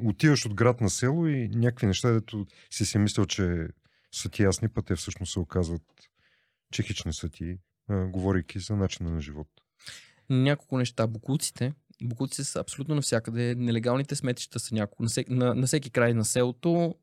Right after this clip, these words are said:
Speaker 2: на, на всичките краища на селото има сметище. Отношението на хората към сметищата е, все едно това е най-нормалното нещо. И освен това, хората си хвърлят бокуците не само на сметищата, в гората. Виждаш една каруца, че е изсипана тук, една купчина бокуци. И то бокуци, които не се разлагат.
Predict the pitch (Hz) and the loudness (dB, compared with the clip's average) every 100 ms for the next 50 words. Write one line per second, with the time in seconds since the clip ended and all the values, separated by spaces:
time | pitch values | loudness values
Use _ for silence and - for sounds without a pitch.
0 | - 123 - - 131 120 143 - - 123 | -4 -4 -4 -4 0 0 0 -4 0 0
1 | - 117 - 120 113 117 117 107 90 - | 0 -6 -2 -2 0 2 2 2 -2 -6
2 | 113 - - 165 196 - - _ - 131 | -6 -6 -2 -2 -2 -6 -20 _ -6 -4
3 | 120 143 131 123 135 123 - 120 131 120 | 0 0 0 -2 0 -2 -4 -2 -2 -4
4 | 127 - 113 110 - 123 117 120 117 113 | -6 0 0 0 0 0 2 2 2 2
5 | 113 110 107 117 120 - 143 - 143 - | 0 0 -2 -2 -4 -2 -4 0 -2 -2
6 | 123 127 - - - - 127 120 117 123 | -4 -4 -4 -10 -6 -2 -2 -2 -6 -8
7 | 120 127 147 143 143 147 - 156 - 165 | -2 0 2 0 -2 -6 -6 -6 -2 -2
8 | _ _ _ - - - _ - 143 143 | _ _ _ -20 -20 -20 _ -6 0 2
9 | 147 151 143 110 - _ _ 143 143 156 | 6 6 4 0 -4 _ _ -2 2 2
10 | 151 - _ - 135 139 - 139 - 127 | -2 -8 _ 0 4 4 2 -2 -2 -2
11 | 127 117 - 123 117 123 120 113 123 113 | -2 -2 -2 -2 -2 -2 -2 0 -2 -2
12 | 113 107 - 113 - - - 143 147 147 | -4 -4 -6 -8 -6 -8 -2 -2 -2 -6
13 | - 135 117 120 110 107 101 | -6 -8 -2 -2 0 2 0